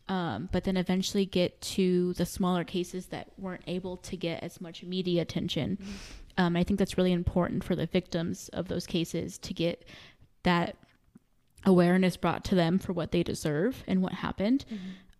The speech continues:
Speaker 1: Um, so I think that's kinda what our plan is long-term for that, in the sense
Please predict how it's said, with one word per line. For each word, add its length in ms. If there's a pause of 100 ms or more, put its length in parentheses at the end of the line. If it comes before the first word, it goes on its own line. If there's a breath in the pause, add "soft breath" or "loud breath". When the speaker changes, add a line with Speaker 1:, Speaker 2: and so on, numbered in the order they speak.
Speaker 1:
Um, 400 (640 loud breath)
so 140
I 80
think 200
that's 160
kinda 240
what 180
our 100
plan 280
is 200
long-term 480
for 300
that, 460
in 120
the 100
sense 480